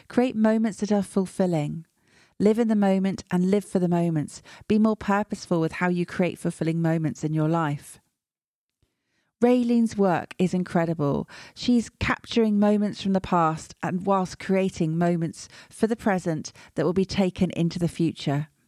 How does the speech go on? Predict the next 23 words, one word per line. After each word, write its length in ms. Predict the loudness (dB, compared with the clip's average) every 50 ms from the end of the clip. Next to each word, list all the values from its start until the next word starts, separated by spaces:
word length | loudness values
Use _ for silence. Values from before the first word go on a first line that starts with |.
| _ _ _ _ _ _ _ _ _ _ _ _ _ _ _ _ _ _ _ _ _ _ _ _ _ _
It's 200 | -10 -10 -10 -6
deep 280 | -2 -2 -2 -2 0 0
winter 320 | 0 0 0 0 0 0
now, 400 | 0 0 0 0 0 -2 -2 -4 -8 _ -2
and 100 | 0 0
as 140 | 0 0 0
the 100 | 0 0
nights 400 | 2 2 2 0 -2 -4 -4 -4
are 60 | -2
drawing 420 | 0 2 2 2 4 2 0 0 0
in, 360 | 0 0 0 0 -2 -4 -8 -12 -18 -20 -20 -20 -8 _
the 60 | 0 2
leaves 520 | 4 4 4 4 4 4 2 2 2 0
have 120 | 0 2
all 160 | 2 2 2 0
fallen 520 | 0 2 2 4 4 4 2 2 2 2
and 120 | 0 2
the 140 | 2 2 2
year 320 | 2 4 4 4 4 2 2
will 80 | 0
soon 300 | -2 0 0 0 0 2
be 180 | 2 2 2 2
over. 460 | 2 2 0 0 -2 -4 -4 -4